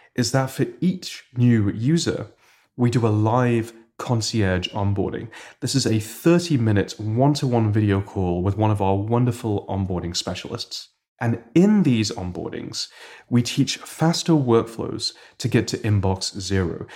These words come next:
We teach powerful shortcuts so you never have to touch the mouse. And if you're very far away from inbox zero, we wipe the slate clean so you're within a stone's throw of it. And that's the reason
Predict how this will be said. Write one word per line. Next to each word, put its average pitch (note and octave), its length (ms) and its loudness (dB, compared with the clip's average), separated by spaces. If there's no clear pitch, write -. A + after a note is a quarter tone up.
We D3 100 6
teach - 380 -2
powerful F3+ 500 2
shortcuts - 640 -2
so - 140 0
you A#2 180 2
never C#3+ 380 4
have G2+ 240 -2
to G2+ 80 -16
touch - 320 -8
the G2 60 -2
mouse. - 400 -2
And B2 160 2
if A#2 100 0
you're A#2+ 140 4
very D#3+ 380 4
far F#2+ 260 0
away F2 200 -4
from G2 180 -6
inbox F2+ 340 -4
zero, F2+ 460 0
we B2 140 4
wipe B2 400 2
the C3 80 0
slate - 440 0
clean G#2 580 2
so - 220 -2
you're A#2 100 6
within G#2+ 260 4
a G2 60 2
stone's G2 600 2
throw E2+ 340 -2
of F#2 160 -2
it. - 280 -10
And G#2+ 180 4
that's C3 240 2
the A2+ 120 -2
reason F#2+ 540 -2